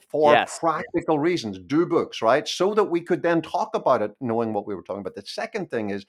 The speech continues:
Speaker 1: I know we're gonna talk about this separately in a minute or two, but there's so much ridiculous mythology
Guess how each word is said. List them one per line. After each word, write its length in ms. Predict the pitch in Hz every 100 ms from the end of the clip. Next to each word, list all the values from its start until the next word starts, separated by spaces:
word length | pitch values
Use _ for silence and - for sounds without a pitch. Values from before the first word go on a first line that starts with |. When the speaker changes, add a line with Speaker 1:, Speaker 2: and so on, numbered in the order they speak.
| _ _
Speaker 1:
I 80 | 104
know 120 | 117
we're 140 | 135
gonna 160 | 127 117
talk 240 | 101 107
about 280 | 92 92 95
this 240 | 101 95 - _ _ _
separately 520 | - - 180 180 123
in 80 | 107
a 40 | 101
minute 260 | 139 170
or 80 | 139
two, 220 | 101 107
but 220 | 92 107 - _ _
there's 220 | 165 151
so 200 | - 214
much 560 | 240 208 175 165 - - _ _ _ _ -
ridiculous 1080 | 143 151 123 120 120 190 185 - 160 139 -
mythology 1080 | 113 - - 123 131 135 117 107 95 92